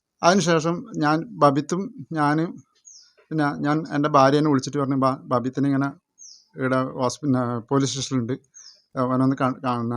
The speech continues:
അവനെ കാണണം ബാ" എന്ന് പറഞ്ഞിട്ട് അങ്ങനെ നമ്മളെ രണ്ടുപേരും അവിടെ പോയി.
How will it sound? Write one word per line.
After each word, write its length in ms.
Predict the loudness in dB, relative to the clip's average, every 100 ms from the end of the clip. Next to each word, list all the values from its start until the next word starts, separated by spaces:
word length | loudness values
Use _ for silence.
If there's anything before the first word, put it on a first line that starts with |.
| -6
അവനെ 220 | -4 -4 -2
കാണണം 320 | -2 -2 -2
ബാ" 80 | -2
എന്ന് 140 | -2 -4
പറഞ്ഞിട്ട് 300 | -6 -8 -14 -14 _ _ _ _ _ _
അങ്ങനെ 300 | 2 2 2 2
നമ്മളെ 260 | 2 2
രണ്ടുപേരും 460 | 2 4 4 4 4
അവിടെ 140 | 2
പോയി. 160 | 0